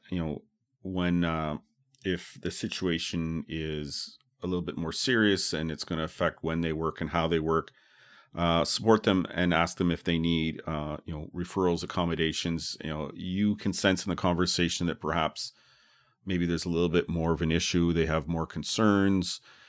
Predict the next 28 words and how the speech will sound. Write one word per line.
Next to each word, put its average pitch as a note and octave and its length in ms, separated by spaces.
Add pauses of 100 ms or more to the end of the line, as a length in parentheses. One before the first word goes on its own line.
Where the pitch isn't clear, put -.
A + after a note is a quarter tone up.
(160)
and E2+ 120
maybe F2 200
they F2 140
need, F2 360
you E2 140
know, E2 120
they E2 120
wanna F2 200
work F2 200
from F2 160
home F2 220
for F2 100
three F2 220
days E2+ 260
a E2+ 40
week F2 360
or E2 140
whatever. F2 520
And, E2 240
and E2+ 160
you F2 140
just F#2 240
kinda E2+ 220
work F2 340
through F2 320
that D#2+ 300
process, E2+ 600
whatever E2+ 680